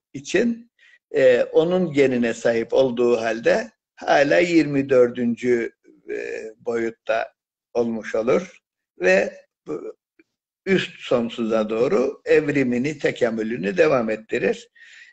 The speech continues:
E, ha-, ha-, Betanova'ya geçenler,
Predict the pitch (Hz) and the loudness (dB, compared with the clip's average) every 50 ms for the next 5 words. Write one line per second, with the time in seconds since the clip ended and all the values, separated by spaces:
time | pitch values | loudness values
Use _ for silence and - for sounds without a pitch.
0 | _ - 180 147 131 123 - - - - _ _ _ _ _ _ _ _ _ 247 | _ 0 2 2 4 4 2 0 -2 -8 _ _ _ _ _ _ _ _ _ -18
1 | - - _ _ _ _ _ - 170 175 - - _ _ - 156 165 175 160 - | -18 -18 _ _ _ _ _ -12 -10 -10 -10 -12 _ _ -8 -4 -2 -2 -2 -4
2 | - - - - - - - - _ _ _ _ _ _ _ _ _ _ - 156 | -8 -18 -18 -20 -14 -16 -16 -16 _ _ _ _ _ _ _ _ _ _ 2 2
3 | 156 156 156 - 170 180 196 214 202 180 143 123 120 113 117 117 - - - 113 | 2 2 4 0 0 2 4 4 4 6 6 4 4 2 0 -2 -2 0 0 0
4 | 113 131 180 208 127 - - - - | 0 2 0 0 0 0 -4 -10 -20